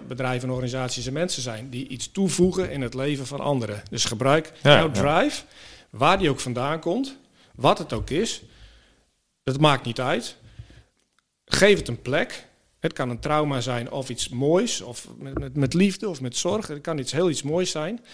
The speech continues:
Speaker 1: maar gebruik dat en zet het om in toegevoegde waarde voor anderen.
Speaker 2: Ja.
Speaker 1: En dan wordt het groter dan jezelf.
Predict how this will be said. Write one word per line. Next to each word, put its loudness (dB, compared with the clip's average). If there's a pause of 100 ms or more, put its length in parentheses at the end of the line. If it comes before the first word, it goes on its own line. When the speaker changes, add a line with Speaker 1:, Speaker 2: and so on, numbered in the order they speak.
(180)
Speaker 1:
maar 0
gebruik 2
dat -2 (340)
en -4
zet -2
het -12
om -2
in -4
toegevoegde 0
waarde 2
voor -4
anderen. -4 (220)
Speaker 2:
Ja. 4 (440)
Speaker 1:
En -6
dan 2
wordt -2
het -14
groter 2
dan -2
jezelf. -6